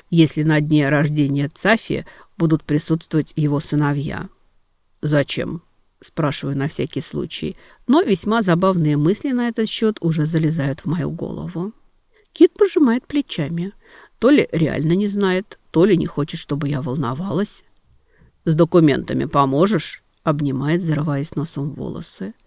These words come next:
"Конечно, помогу. И отсортировать, и разобрать,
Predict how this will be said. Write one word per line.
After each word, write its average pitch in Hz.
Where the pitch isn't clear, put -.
"Конечно, 339
помогу. 143
И 381
отсортировать, 151
и 147
разобрать, 135